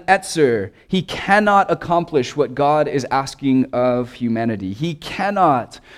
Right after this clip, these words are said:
fully bear God's image on his own. He cannot make more human beings on his own. He will fail in work,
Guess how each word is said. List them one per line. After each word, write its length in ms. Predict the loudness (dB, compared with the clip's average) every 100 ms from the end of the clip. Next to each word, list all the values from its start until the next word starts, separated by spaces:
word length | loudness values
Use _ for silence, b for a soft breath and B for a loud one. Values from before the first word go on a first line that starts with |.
| B
fully 400 | 2 8 8 6
bear 400 | 4 6 8 8
God's 400 | 4 2 2 0
image 460 | 0 2 2 0 -2
on 320 | 0 2 2
his 320 | 0 0 -2 -2
own. 380 | -4 -2 -2 -6 B
He 180 | -6 -4
cannot 720 | -4 -6 -4 0 2 2 0
make 340 | 0 2 2 0
more 220 | 0 0
human 460 | 0 -2 0 0 2
beings 580 | 2 4 2 2 -4 B B -4
on 320 | 0 2 0
his 380 | -2 0 0 -2 -2
own. 320 | 0 0 0
He 200 | -2 0
will 220 | 4 2
fail 840 | 2 -2 2 4 4 2 -2 -8 -20 _ _ _ _
in 280 | 0 2 4
work, 480 | 6 6 4 2